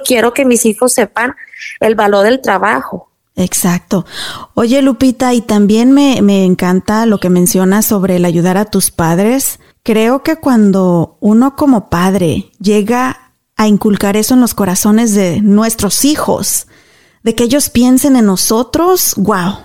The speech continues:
Speaker 2: Es una señal de de ese valor y este amor que has tú cultivado en sus corazones.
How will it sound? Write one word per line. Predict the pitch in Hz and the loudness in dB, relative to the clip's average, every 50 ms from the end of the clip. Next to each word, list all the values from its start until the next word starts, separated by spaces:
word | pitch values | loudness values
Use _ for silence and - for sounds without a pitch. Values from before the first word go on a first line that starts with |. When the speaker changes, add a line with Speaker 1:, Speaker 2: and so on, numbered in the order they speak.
| _ _ _ _ _ _ _ _ _ _ _ | _ _ _ _ _ _ _ _ _ _ _
Speaker 2:
Es | 233 233 - - | -2 -2 0 2
una | 233 233 254 262 | 2 2 2 0
señal | - - 220 208 202 202 202 202 208 214 190 | 0 0 2 2 2 2 2 0 0 0 0
de | 233 226 220 208 190 185 - _ _ _ _ _ _ _ _ _ _ | 0 0 0 0 0 -2 -6 _ _ _ _ _ _ _ _ _ _
de | - 185 220 226 233 233 240 247 | -2 0 2 2 2 2 2 0
ese | 262 - - - 311 285 247 - | 0 0 0 0 0 0 0 0
valor | 220 185 233 208 202 202 208 208 208 220 226 240 247 247 | 0 0 2 2 2 2 2 4 4 4 2 2 2 2
y | 233 233 | 2 2
este | 233 226 - - 247 | 2 0 0 0 0
amor | 220 208 202 202 196 196 202 202 226 226 220 | 2 4 4 4 4 4 2 2 0 -2 -2
que | - 220 208 | -2 -2 -2
has | 196 202 196 - - - _ | -2 -2 -2 -4 -6 -6 _
tú | - 254 262 285 330 392 381 - | -2 0 2 2 2 0 0 -2
cultivado | - 240 214 196 - 202 180 202 202 214 | -2 -2 -2 0 0 0 0 0 0 0
en | 233 | 0
sus | 196 214 185 - | 0 0 -2 -2
corazones. | - - 180 160 165 - - - 208 202 202 208 254 277 269 - - | -2 -2 -2 -2 -2 -4 -2 -2 0 0 2 2 2 2 0 -2 -6